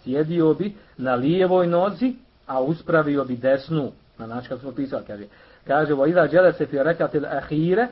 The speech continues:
a kada bi sjeo na zadnjem rekatu, kaže, e, e, "Qaddama ridžlehu li yusra wa nasaba al ukhra", kaže, onda bi lijevu nogu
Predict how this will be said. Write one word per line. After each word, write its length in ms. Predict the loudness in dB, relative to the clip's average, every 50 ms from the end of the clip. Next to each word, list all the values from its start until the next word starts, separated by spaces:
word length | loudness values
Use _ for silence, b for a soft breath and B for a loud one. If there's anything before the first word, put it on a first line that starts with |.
| B B B B
a 140 | -8 -4
kada 260 | 0 0 2 2 2 0
bi 120 | -2 -6
sjeo 380 | -8 -4 -2 0 2 2 2 2
na 160 | 0 -2 -2
zadnjem 440 | 2 2 2 2 2 0 -2 -2 -2
rekatu, 680 | -4 -4 -4 -4 -4 -2 -2 -4 -4 -4 -4 -4 -4 -6 -8 _ _ _ _ _ _ _
kaže, 360 | -4 0 0 0 0 0 -2 -6
e, 80 | -6 -8 B B B B B B B -6
e, 260 | -4 -4 -4 -6 -8 -12 _ -8 -6 -6 -6 -6 -6 -2
"Qaddama 500 | -2 -2 0 2 0 0 0 0 -2 -4
ridžlehu 500 | -4 -4 -8 -6 -4 -4 -4 -4 -4 -6
li 120 | -6 -6
yusra 460 | -6 -6 -8 -8 -6 -4 -4 -4 -4 -6 -10 -14 -10
wa 140 | -10 -8 -6
nasaba 380 | -6 -8 -6 -6 -8 -6 -6
al 80 | -10 -10 -12
ukhra", 360 | -14 -14 -12 -12 -14 -12 -8 -4
kaže, 340 | -4 -2 -2 -2 -4 -6 -4
onda 340 | -2 -2 0 0 2 0 -2
bi 160 | -2 -2 -4
lijevu 360 | -2 0 2 0 0 0 0
nogu 340 | -2 -2 -2 -2 -4 -6 -8